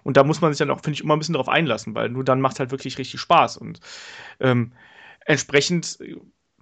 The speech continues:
find, mach ich da auch eine ganz klare Unterscheidung zwischen, äh, Live-Event, also wirklich vor Ort sein und irgendwie in der Halle sein und eben vorm Fernseher sitzen.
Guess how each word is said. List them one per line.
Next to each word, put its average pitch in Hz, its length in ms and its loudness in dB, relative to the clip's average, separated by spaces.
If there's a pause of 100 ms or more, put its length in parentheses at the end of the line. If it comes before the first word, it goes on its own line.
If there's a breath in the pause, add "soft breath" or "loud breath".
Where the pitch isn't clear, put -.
find, 151 260 -2
mach 143 180 2
ich 175 140 -6
da 190 100 2
auch 165 60 0
eine 160 100 -2
ganz 156 160 -4
klare 147 180 2
Unterscheidung 139 420 0
zwischen, 135 420 -8
äh, 123 200 -2
Live-Event, 175 880 4
also 127 220 -4
wirklich 123 400 -8 (500 loud breath)
vor 139 260 4
Ort 147 240 6
sein 180 320 6
und 147 300 -4
irgendwie 139 180 -6
in 131 60 -4
der 117 140 -2
Halle 175 180 4
sein 170 320 0
und 170 400 0
eben 135 340 -2
vorm 139 360 2
Fernseher 127 420 2
sitzen. 113 400 -12